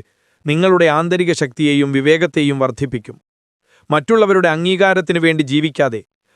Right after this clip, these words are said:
നിങ്ങളുടെ സ്വന്തം സന്തോഷത്തിനും വിജയത്തിനും വേണ്ടി ജീവിക്കുക. ഈ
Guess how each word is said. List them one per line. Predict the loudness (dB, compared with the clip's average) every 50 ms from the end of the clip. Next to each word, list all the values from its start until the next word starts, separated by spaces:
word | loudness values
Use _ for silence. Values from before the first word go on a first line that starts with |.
| _ -4
നിങ്ങളുടെ | -4 0 0 2 2 2 2 2
സ്വന്തം | 0 0 -2 0 -2 -2 -2
സന്തോഷത്തിനും | -2 -2 -2 0 0 0 0 0 -2 -2 -2 -2 -2 -2
വിജയത്തിനും | -2 0 2 2 2 2 0 -2 -4 -2
വേണ്ടി | -2 -2 -2 -4
ജീവിക്കുക. | -4 -2 -2 -2 -2 -4 -6 -10 -12 -12 -14 -16 _ _ _ _ _ _ _ _ _ _ _ _
ഈ | -2 0